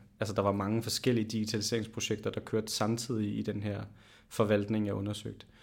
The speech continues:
Og det gjorde det vanskeligt, øh, for de her, øh, humanister at ligesom finde ud af, hvad det var, de skulle, og hvordan de skulle navigere i det her, øh, organisatoriske virvar af forskellige indsatser og projekter og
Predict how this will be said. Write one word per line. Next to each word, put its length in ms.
Og 100
det 120
gjorde 340
det 460
vanskeligt, 920
øh, 600
for 200
de 180
her, 320
øh, 340
humanister 640
at 80
ligesom 240
finde 280
ud 80
af, 140
hvad 140
det 100
var, 100
de 120
skulle, 400
og 220
hvordan 280
de 140
skulle 220
navigere 760
i 100
det 160
her, 260
øh, 60
organisatoriske 1300
virvar 360
af 180
forskellige 500
indsatser 540
og 100
projekter 520
og 360